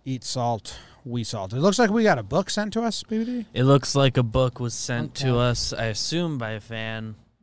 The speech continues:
Speaker 2: and I'll let you take the, take the lead on that.
Speaker 3: Huge.
Speaker 1: It's
Speaker 3: Needed,
Speaker 1: hard.
Speaker 3: needed a new paperweight.
Speaker 1: Looks like they bought it, like, directly from the s-, bookstore.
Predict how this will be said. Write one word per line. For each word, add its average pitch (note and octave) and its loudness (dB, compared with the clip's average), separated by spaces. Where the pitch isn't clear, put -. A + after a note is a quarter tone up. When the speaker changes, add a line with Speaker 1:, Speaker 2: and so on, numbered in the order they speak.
Speaker 2:
and F#2+ -20
I'll G2+ -8
let G2+ -2
you G#2 -2
take G#2 -6
the, - -18
take - -10
the G2+ -12
lead G2 -12
on F#2 -12
that. A#2+ -8
Speaker 3:
Huge. - -12
Speaker 1:
It's A#2+ -10
Speaker 3:
Needed, C3+ 0
Speaker 1:
hard. B2+ 4
Speaker 3:
needed C#3 -4
a - -4
new C#3+ -4
paperweight. A#2 -6
Speaker 1:
Looks - -8
like A3 4
they F3 8
bought C3 6
it, D3+ 4
like, A#2 -4
directly C3 0
from C3 0
the G#2+ -8
s-, - -8
bookstore. D#3 -2